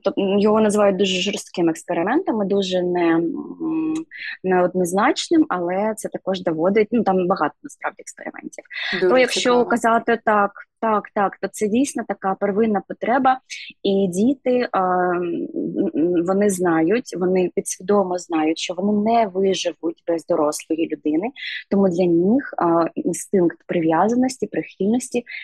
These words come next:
Speaker 1: він просто величезний, і відсутність прихильності, вона розвиває дуже багато динамік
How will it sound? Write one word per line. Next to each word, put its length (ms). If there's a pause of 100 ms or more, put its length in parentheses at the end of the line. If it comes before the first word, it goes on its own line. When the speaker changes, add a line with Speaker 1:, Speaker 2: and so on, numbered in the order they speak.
(140)
Speaker 1:
він 300
просто 680
величезний, 840 (420)
і 400
відсутність 960
прихильності, 760
вона 500 (100)
розвиває 960 (800)
дуже 380
багато 640 (420)
динамік 720